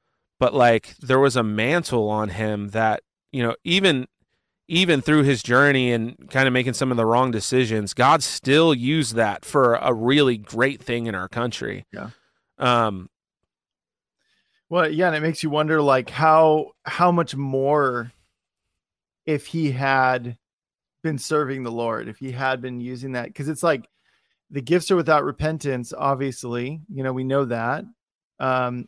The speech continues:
Speaker 2: and so people can operate in their giftings, but still be out of alignment with,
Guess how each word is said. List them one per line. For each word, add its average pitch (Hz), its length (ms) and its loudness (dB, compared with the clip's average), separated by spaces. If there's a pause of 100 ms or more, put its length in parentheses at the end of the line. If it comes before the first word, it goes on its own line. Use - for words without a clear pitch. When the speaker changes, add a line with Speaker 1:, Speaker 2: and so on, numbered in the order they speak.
(120)
Speaker 2:
and 143 180 -8
so 139 440 0
people 175 260 -6
can 151 140 -4
operate 147 380 0
in 131 80 -6
their 127 100 -8
giftings, 131 560 -8 (100)
but 131 200 -8
still 139 340 -6
be 131 220 -10
out 135 180 -2
of 127 100 -6
alignment 127 1000 -6 (440)
with, 143 280 -4